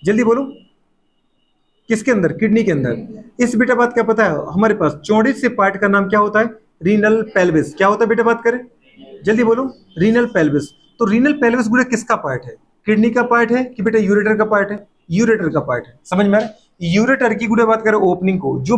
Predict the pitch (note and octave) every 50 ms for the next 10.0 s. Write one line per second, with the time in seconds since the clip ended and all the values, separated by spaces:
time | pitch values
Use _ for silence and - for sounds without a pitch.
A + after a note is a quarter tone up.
0 | F3+ D#3 F3 F#3 G3 G#3+ G#3 E3 B2 - - _ _ _ _ _ - G3+ G3+ A3
1 | A3+ G3+ - - D#3+ D3+ F#3 G#3 A#3 G#3+ G#3+ A#3 A#3 A#3 A#3 - A#3 A3+ A#3 A#3+
2 | A3+ - - F#3+ G3 F#3+ F#3+ A3 A#3+ A#3+ - - _ _ _ _ - A3+ A#3+ A#3+
3 | - B3+ B3+ C4 G3+ F#3+ F#3 F3+ G#3+ A3 A3 A3+ G#3 G#3+ - A3 G#3+ G#3+ A3 F#3
4 | D#3+ F#3 F3+ F#3 F#3 D#3+ D3+ E3+ F#3+ F3 C3+ - - _ _ _ _ - F3+ -
5 | - A3 G3+ G#3+ G#3+ G#3+ G#3 A3 G#3+ A3 A3 A3+ G#3+ A3+ A3 G#3+ G#3+ G#3+ G#3 -
6 | G3+ G3+ G#3+ G#3 - - _ _ _ _ _ G3 F#3 F#3 - A3+ G3 G3+ G3+ G3
7 | F#3 F#3+ F#3+ G3 G3+ F#3+ F#3+ F#3+ F#3 F3 F3 E3+ F3 - F3+ E3+ E3 D3 D3 C#3+
8 | C3+ C3 B2+ A#2 A#2 - F3+ F#3 G3+ G3+ G3+ G#3 G3+ G#3 A#3 A#3 A3+ - G3+ G3+
9 | F3 D3 C#3 - - _ _ _ G3 G#3 A3 A3+ G#3+ A3 G#3+ A3+ A#3 B3+ -